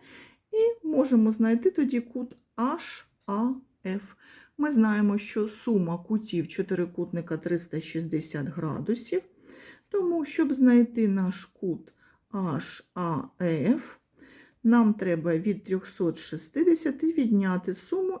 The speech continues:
інших кутів. Це дев'яносто, кут Аш, додати кут С у нас вісімдесят чотири і додати кут Ф також дев'яносто градусів.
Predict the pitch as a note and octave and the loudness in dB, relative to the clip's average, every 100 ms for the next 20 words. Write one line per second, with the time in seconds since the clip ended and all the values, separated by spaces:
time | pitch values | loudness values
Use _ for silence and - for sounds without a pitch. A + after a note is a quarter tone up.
0 | - A#3+ D4 - A#3 A#3 - F3+ - - | 2 4 4 0 -6 -6 -6 -8 -8 -8
1 | D#3 - _ - - _ - A#3 G#3 - | -8 -10 _ -20 -20 _ -4 2 2 0
2 | F3 G3 G#3 F#3 F#3 E3 E3 D#3 D3 - | 0 4 4 4 0 0 0 -2 -4 -8
3 | - - C#4+ D#4+ _ _ _ _ B3+ C4 | -12 -6 -6 -6 _ _ _ _ -6 -6
4 | - B3 B3+ C4 - - _ _ _ _ | -6 -2 2 2 -2 -14 _ _ _ _
5 | _ _ _ _ _ _ _ - E3 A#3 | _ _ _ _ _ _ _ -10 2 4
6 | G#3+ F#3+ F3+ D#3 - D#3 - _ A3 G#3 | 4 2 0 -2 -4 -6 -8 _ -6 -6
7 | - - - G#3 F#3 D#3+ C3 F3 E3+ D3 | -6 -10 0 4 4 2 0 -2 -2 -2
8 | C3 - F3+ F3 - F3 E3 E3 E3+ - | -2 -2 -2 -2 -4 -2 0 0 -2 -4
9 | F3 D#3+ C#3 - - - D#3+ - - D3+ | -4 -2 -4 -8 -12 -4 -6 -6 -6 -2
10 | A#2+ C#3+ G3+ D4+ - _ - - - _ | -2 0 0 0 -4 _ -20 -20 -20 _
11 | _ C#4+ D4 A3+ A3 F#3 F#3 F3+ F3+ G3 | _ -2 0 4 2 2 0 -2 -2 -6
12 | - A#3 A#3 - E4 F#4 - G#3+ G3+ - | -4 -6 -6 -8 -4 -4 -4 -6 -4 0
13 | C#4 E4 F3+ F3+ D#3+ E3 E3+ A3 B3 - | 0 0 0 0 0 0 2 2 0 -8
14 | D#3 E3+ D3+ D3+ D3 - - - | -10 -6 -6 -6 -8 -14 -18 -20